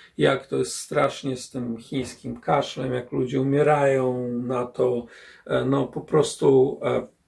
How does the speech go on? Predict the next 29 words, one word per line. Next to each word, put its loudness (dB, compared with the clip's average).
po -14
prostu 0
aż 2
nudno, 0
bo 0
to 2
jest 4
nieprawda 2
od 0
początku -8
do -4
końca. -2
To -4
znaczy -2
to, 4
że 2
ludzie 4
umierają 4
z -10
powodu 2
tego -2
chińskiego -2
wirusa. 2
Mniejsza 2
z -8
tym, 2
do 0
tematu 0
wrócę. 2